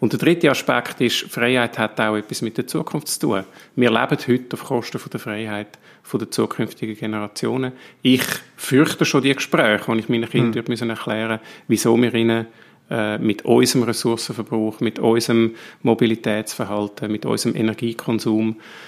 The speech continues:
Speaker 1: äh, und mit all dem Wissen, das wir haben über die Klimakrise, über so lange Zeit eigentlich Grundlagen von ihren Freiheiten, Grundlagen von ihren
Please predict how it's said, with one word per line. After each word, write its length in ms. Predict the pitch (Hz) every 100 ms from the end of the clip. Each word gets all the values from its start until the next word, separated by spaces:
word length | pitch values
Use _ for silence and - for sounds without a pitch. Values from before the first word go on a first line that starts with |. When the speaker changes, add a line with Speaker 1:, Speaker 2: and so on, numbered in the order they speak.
| - _
Speaker 1:
äh, 220 | - 110
und 240 | 107 127 104
mit 160 | 120
all 160 | - 147
dem 240 | 147 127
Wissen, 340 | 120 156 - 139
das 120 | -
wir 140 | 220
haben 280 | 104 123 123
über 240 | 120 107 -
die 100 | -
Klimakrise, 800 | 123 117 113 - 117 113 113 117
über 260 | - 113
so 180 | - 120
lange 380 | 123 117 123 120
Zeit 360 | - 123 117 -
eigentlich 500 | 110 110 117 117 107 - -
Grundlagen 640 | 135 135 160 131 117 120
von 160 | - -
ihren 300 | 123 135 131
Freiheiten, 640 | 127 117 123 120 107 -
Grundlagen 480 | - 123 123 120 113
von 160 | 110 123
ihren 360 | 120 123 127